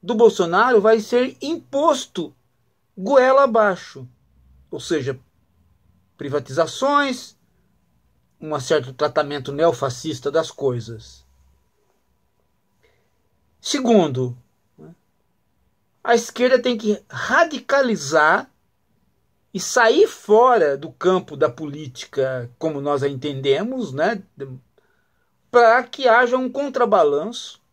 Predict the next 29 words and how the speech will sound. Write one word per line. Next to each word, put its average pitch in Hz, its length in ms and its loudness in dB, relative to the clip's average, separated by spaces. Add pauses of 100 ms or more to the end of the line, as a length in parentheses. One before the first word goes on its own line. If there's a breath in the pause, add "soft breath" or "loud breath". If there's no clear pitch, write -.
(180)
E 240 80 -2
ele 277 140 -2
diz 240 240 -6
claramente: 226 640 -2
um 190 60 -4
contrabalanço 208 720 2
do 226 120 -12 (120)
tipo 349 300 -4
da 262 120 2
Guerra 233 300 0
Fria, 160 480 -8 (1000)
onde 160 840 2 (1080)
ninguém 220 320 2
dava 226 240 4
um 214 80 4
passo 202 360 -2
na 226 120 -2
frente, 247 440 -10
porque 269 260 -10
se 240 140 -14
desse 208 340 2
o 233 40 6
outro 226 140 4
também 233 320 0
dava 196 460 4
e 208 340 -2 (540)
seria 190 380 6
a 185 40 2
catástrofe. 120 840 -6